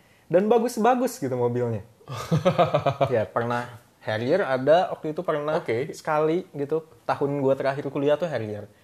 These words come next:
Speaker 1: Tahun sebelumnya sedan, gua lupa ada apa gitu. Pokoknya setiap tahun itu ada yang kayak gitu, gitu. Ya, itu cukup memperlihatkan status sosial ekonominya di F H itu seperti apa. F H itu fakultas hukum, by the way.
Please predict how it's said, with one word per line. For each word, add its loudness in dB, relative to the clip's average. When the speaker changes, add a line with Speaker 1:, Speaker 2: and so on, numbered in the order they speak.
Speaker 1:
Tahun 0
sebelumnya 0
sedan, -2
gua 0
lupa -8
ada -10
apa -10
gitu. -14
Pokoknya -2
setiap 0
tahun 0
itu -4
ada -2
yang -12
kayak -6
gitu, -20
gitu. -20
Ya, 4
itu 2
cukup 0
memperlihatkan -4
status -4
sosial -2
ekonominya 0
di 0
F -6
H -2
itu -8
seperti -6
apa. -12
F -10
H 0
itu -4
fakultas -4
hukum, -8
by -8
the -6
way. -6